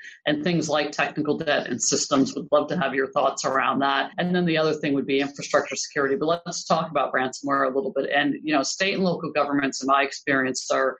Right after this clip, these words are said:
ill-equipped, right? Because they have a lot of technical debt. They don't always have the right funding mechanisms, and they have a hard time recovering. So again, pers-, you know, proactive advice for them, you know, how, how can we reduce the amount of ransomware attacks we're seeing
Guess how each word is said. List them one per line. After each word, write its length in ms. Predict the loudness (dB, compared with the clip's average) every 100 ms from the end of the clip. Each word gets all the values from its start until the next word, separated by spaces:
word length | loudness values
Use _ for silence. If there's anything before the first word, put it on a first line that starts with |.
| 0
ill-equipped, 680 | 2 2 0 -2 -2 -2
right? 340 | 0 0 0 -2
Because 220 | -2 -2 0
they 120 | 0
have 120 | 2
a 40 |
lot 180 | 2 2
of 60 | 0
technical 460 | -4 -2 -2 -2
debt. 220 | 2 2 2
They 100 | 0
don't 180 | 2 2
always 220 | 0 0
have 160 | -2
the 80 | 0
right 220 | 0 0 -2 -2
funding 320 | 2 2 2
mechanisms, 680 | 0 0 0 0 0 -2 -2 0
and 240 | 0 2
they 220 | 2 0 -6 -8 -2
have 120 | 0
a 40 |
hard 240 | 2 0 0
time 240 | 0 -2
recovering. 640 | -2 -4 -2 0 0 0
So 400 | -2 0 0 0 -6 -8 -2
again, 600 | 0 2 2 2 0 0
pers-, 260 | 0 0 0
you 80 |
know, 180 | 0 0 0
proactive 460 | 0 2 0 -2 0
advice 440 | 0 2 2 0
for 120 | -4 0
them, 280 | 2 2
you 140 | 2 2
know, 180 | 2 0
how, 280 | 0 0 0 -2
how 160 | -2 -2
can 180 | 0 2
we 120 | 2
reduce 840 | 2 -4 -4 -2 2 2 0 -4 -2
the 100 | 0
amount 280 | 2 0
of 60 | 0
ransomware 480 | -2 -2 0 0 0
attacks 320 | 0 -2 -4
we're 80 | -8
seeing 640 | -6 0 2 2 0 -4